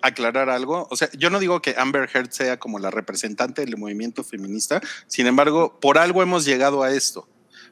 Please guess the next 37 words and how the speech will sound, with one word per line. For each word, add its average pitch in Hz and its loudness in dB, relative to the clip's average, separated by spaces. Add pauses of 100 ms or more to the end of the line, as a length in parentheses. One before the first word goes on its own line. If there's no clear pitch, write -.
(120)
O 131 -2
sea, 143 4
<laughs> - -20
por 143 4
eso 156 2
les 170 2
decía, 147 4
no 143 2
estamos 160 2
en 131 0
el 123 0
año 135 0
dos 123 -2
mil 127 -2
diecisiete 123 -4
cuando 120 -2
eran 135 -2
completamente 135 -4
otras 131 -4
condiciones 117 -4
y 110 -10
como 95 -10
que 104 -4 (220)
se - 0
estaba 160 4
gestando 135 4
algo 135 4 (300)
que, 139 2 (160)
o 143 0
sea, 135 2
para 131 4
mí 302 2 (100)
ahorita 220 2
no 147 4
va 143 4
chingón, 107 -2 (220)
¿no? - -8